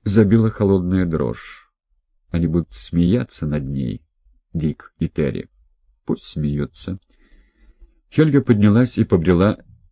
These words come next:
вдоль бассейна. Господи, какой будет её дальнейшая судьба, если Герман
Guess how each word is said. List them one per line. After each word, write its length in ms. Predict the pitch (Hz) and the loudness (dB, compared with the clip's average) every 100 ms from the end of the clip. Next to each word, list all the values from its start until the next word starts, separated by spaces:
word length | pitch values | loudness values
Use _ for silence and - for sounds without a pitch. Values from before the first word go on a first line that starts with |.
| _ _ _ - | _ _ _ -6
вдоль 380 | 87 85 90 82 | -4 2 2 2
бассейна. 720 | 85 - - 55 52 50 50 _ _ _ _ _ _ _ _ | -2 -4 -8 -8 -8 -10 -14 _ _ _ _ _ _ _ _
Господи, 600 | - 92 98 - 67 60 - _ _ _ _ _ _ - | 2 4 4 0 -6 -6 -10 _ _ _ _ _ _ -2
какой 280 | 117 107 151 | -2 2 0
будет 400 | 110 110 113 - - | 2 2 2 0 -4
её 280 | 95 98 104 | 2 4 4
дальнейшая 760 | 82 98 92 101 120 104 110 107 | 4 2 2 0 -2 -4 -6 -6
судьба, 500 | - 110 95 78 80 | -2 -2 0 0 0
если 380 | 76 73 87 85 | 0 -4 -2 -4
Герман 640 | 64 113 113 107 101 | 0 0 2 -2 -4